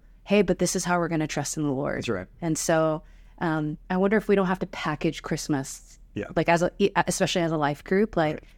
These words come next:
Speaker 1: with each other. It's really a safe space to, um, yeah, be like, "Hey, here I, I'm boasting in my suffering, in my
Speaker 2: Right.
Speaker 1: afflictions, but again, here's the hope.
Speaker 2: That's really
Speaker 1: I'm
Speaker 2: great,
Speaker 1: looking to
Speaker 2: actually.
Speaker 1: Jesus," you know?
Speaker 2: That's
Speaker 1: So
Speaker 2: awesome.
Speaker 1: I hope we can,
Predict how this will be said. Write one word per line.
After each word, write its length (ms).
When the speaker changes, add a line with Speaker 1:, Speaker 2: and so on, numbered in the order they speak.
Speaker 1:
with 180
each 260
other. 460
It's 180
really 280
a 60
safe 260
space 540
to, 280
um, 400
yeah, 160
be 100
like, 140
"Hey, 240
here 500
I, 40
I'm 160
boasting 380
in 80
my 100
suffering, 560
in 140
my 400
Speaker 2:
Right. 240
Speaker 1:
afflictions, 640
but 320
again, 440
here's 260
the 80
hope. 200
Speaker 2:
That's 220
really 100
Speaker 1:
I'm 80
Speaker 2:
great, 100
Speaker 1:
looking 140
to 60
Speaker 2:
actually. 140
Speaker 1:
Jesus," 380
you 80
know? 280
Speaker 2:
That's 80
Speaker 1:
So 200
Speaker 2:
awesome. 200
Speaker 1:
I 100
hope 180
we 80
can, 300